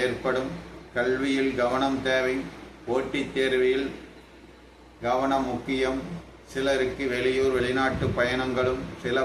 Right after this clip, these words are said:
போராட்டங்களை தாண்டி நடக்கும். எனவே மிதுன ராசியில் பிறந்தவர்கள் அருகில் உள்ள மதுரை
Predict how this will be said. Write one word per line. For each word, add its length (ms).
போராட்டங்களை 720
தாண்டி 340
நடக்கும். 460
எனவே 320
மிதுன 400
ராசியில் 640
பிறந்தவர்கள் 680
அருகில் 460
உள்ள 260
மதுரை 320